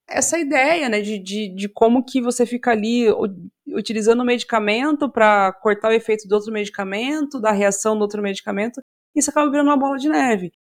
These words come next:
E com a utilização do óleo de cannabis, isso não acontece. Então, eu imagino, né, eu, eu espero muito que na população de Campinas a gente consiga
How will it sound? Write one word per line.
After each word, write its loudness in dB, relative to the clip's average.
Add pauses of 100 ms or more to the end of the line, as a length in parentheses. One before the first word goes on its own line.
(180)
E -2
com 6
a 4
utilização 0
do 0
óleo 4
de -6
cannabis, 0
isso -6
não 0
acontece. -4 (420)
Então, -2 (380)
eu 6 (440)
imagino, -4
né, -2
eu, 2
eu 4
espero 2
muito 2
que -4
na 0
população 0
de -6
Campinas -6
a -6
gente -8
consiga -8